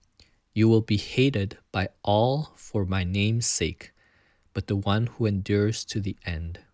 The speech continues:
will be saved." He says that again in chapter twenty-four, verse thirteen, and in equivalent passages.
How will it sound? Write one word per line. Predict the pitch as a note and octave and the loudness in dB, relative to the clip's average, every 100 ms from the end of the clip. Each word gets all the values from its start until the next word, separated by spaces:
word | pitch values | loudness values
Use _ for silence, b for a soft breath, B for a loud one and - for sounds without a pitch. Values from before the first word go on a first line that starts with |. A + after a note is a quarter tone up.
| _ - | _ -8
will | F#2+ | -8
be | - | -6
saved." | E2 - D2 D#2 G2+ - b b b b b b b | -6 -4 -6 -8 -12 -20 b b b b b b b
He | - G2+ | -2 2
says | - G2 - | 2 0 -4
that | F2+ G2 - | -6 -6 -8
again | F2+ F#2+ F2+ | -6 -4 -4
in | - F#2 F2 F2+ _ _ _ _ _ _ _ _ _ _ - | -4 -4 -4 -6 _ _ _ _ _ _ _ _ _ _ -8
chapter | - F#2+ - | -4 -4 -4
twenty-four, | F2 - G2+ F#2+ - D3 C3+ F2 F#2 - _ | -6 -4 -2 -2 -2 0 2 0 -4 -10 _
verse | F#2+ F2+ - | -8 -6 -6
thirteen, | G2+ F2+ - G#2+ F#2 F2 - B B B B B B _ | -6 -8 -6 -4 -2 -4 -8 B B B B B B _
and | G2 F2+ E2+ - | -6 -4 -6 -4
in | F2 E2+ G2 _ | -4 -4 -8 _
equivalent | - - F#2+ F2+ D#2+ E2 - | -10 -6 -4 -2 -2 -6 -8
passages. | - - - - - A#2+ | -12 -10 -12 -12 -8 -8